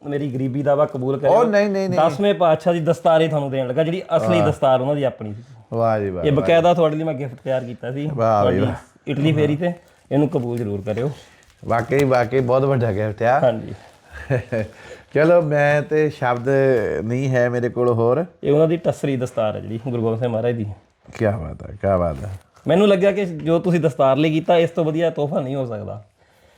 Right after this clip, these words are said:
Speaker 2: ਬਹੁਤ ਧੰਨਵਾਦ, ਬਹੁਤ ਧੰਨਵਾਦ।
Speaker 1: Thank you ਭਾਜੀ।
Speaker 2: ਦਿਲ, ਦਿਲੋਂ ਧੰਨਵਾਦ ਹੈ ਤੇਰਾ।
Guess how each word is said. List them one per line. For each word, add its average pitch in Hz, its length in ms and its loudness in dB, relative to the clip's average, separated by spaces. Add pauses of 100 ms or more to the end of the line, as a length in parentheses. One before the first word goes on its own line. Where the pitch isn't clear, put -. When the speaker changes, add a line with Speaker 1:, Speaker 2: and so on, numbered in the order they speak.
(500)
Speaker 2:
ਬਹੁਤ 117 320 2
ਧੰਨਵਾਦ, 95 360 -6 (580)
ਬਹੁਤ 104 160 -2
ਧੰਨਵਾਦ। 82 320 -10 (920)
Speaker 1:
Thank 113 200 -2
you 123 80 -2
ਭਾਜੀ। 139 120 0
Speaker 2:
ਦਿਲ, 110 300 0
ਦਿਲੋਂ 127 320 0
ਧੰਨਵਾਦ 131 460 2
ਹੈ 113 100 2
ਤੇਰਾ। 117 300 0